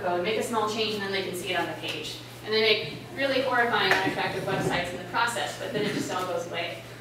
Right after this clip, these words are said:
with the click of a button. Um, I think this extends to work we do that's not just in digital environments too. So sometimes, um, I bring sculpture clay to class and have students construct models of systems they see in text,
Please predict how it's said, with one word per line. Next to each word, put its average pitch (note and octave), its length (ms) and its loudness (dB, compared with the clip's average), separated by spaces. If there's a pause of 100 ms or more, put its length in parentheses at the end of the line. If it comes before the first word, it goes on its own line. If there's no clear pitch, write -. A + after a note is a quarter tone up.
(280)
with B2 80 -6
the A#2+ 60 -6 (120)
click - 140 -6
of - 60 -2
a - 20 -2
button. D#3+ 300 -2 (1600)
Um, G4+ 300 4
I - 60 2
think E4 160 2
this F#4+ 180 2
extends C4+ 520 2
to A3+ 60 -2
work A3+ 300 2
we A3+ 100 0
do G#3+ 460 2
that's G3 280 2
not G3 300 2
just G3 240 2
in A3 120 0
digital G3+ 300 -2
environments F#3+ 580 2
too. A#3 240 -4
So G#3 220 4
sometimes, A#3 840 -2 (100)
um, F#3 280 0 (180)
I G3+ 80 2
bring F#3+ 200 0
sculpture A3 460 2
clay C4 280 2
to B3+ 160 -4
class B3 380 4
and A3 140 -4
have G#3 160 2
students G#3 400 -6
construct F#3 400 -4
models F#3 360 2
of - 60 -4
systems A3 440 0
they G3+ 120 0
see E3+ 180 -6
in E3+ 60 -4
text, F#3+ 580 -2